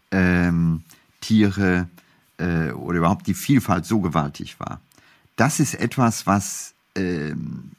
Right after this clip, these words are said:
glaube ich, so tief sitzt, was ich sehr früh erlebte, was ich in den neunzehnhundertachtziger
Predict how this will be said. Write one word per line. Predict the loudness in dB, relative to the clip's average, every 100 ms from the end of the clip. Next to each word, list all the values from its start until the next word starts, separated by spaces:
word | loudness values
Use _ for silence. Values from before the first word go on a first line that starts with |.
| -8
glaube | 0 2 2
ich, | 0 -2
so | 2 2
tief | 2 0 2 2
sitzt, | 2 2 2 -6 -14 -18 -18 -12
was | -2 0 0
ich | -2 -4 0
sehr | 0 0
früh | 2 2 2
erlebte, | 2 2 0 0 0 0
was | -2 -4
ich | -8 -4
in | 0
den | 2 4
neunzehnhundertachtziger | 2 2 2 0 -2 -4 -2 2 2